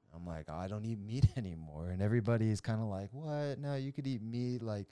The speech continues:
when did you go <laughs> vegetarian?" I was like, "Last week." And it's like, "No, you can't." And, but it just clicked for me, like, like,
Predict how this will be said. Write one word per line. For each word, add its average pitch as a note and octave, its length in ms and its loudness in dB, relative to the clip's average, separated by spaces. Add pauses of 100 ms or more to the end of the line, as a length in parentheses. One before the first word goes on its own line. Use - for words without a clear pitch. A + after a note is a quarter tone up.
(360)
when E3 260 -6
did D#3+ 160 -2
you E3+ 80 -2
go F3 120 4
<laughs> E3 120 10
vegetarian?" F3 760 4
I F#2+ 60 -2
was G2+ 100 -4
like, F#2 160 0
"Last G2 300 0
week." G#2+ 360 -4
And A2+ 100 -6
it's G#2+ 120 -6
like, A#2 220 -4 (360)
"No, E3+ 340 0
you D#3+ 180 2
can't." D3+ 280 0
And, A2 180 0
but A#2+ 220 4 (1000)
it B2 120 0
just D3 240 4
clicked D#3+ 320 2
for C3+ 140 -2
me, D#3 300 -2
like, G2 320 0 (140)
like, F2+ 320 -6